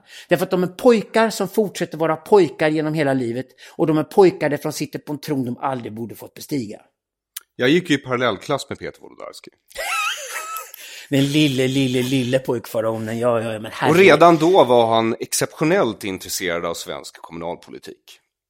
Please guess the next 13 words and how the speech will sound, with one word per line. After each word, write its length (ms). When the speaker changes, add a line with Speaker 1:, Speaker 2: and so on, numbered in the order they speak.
Speaker 2:
Något 360
som 180
du 60
Speaker 1:
Ah. 40
Speaker 2:
säkert 380
förstår 520
inte 260
var 220
det 100
absolut 440
sexigaste 560
på 100
högstadiet. 540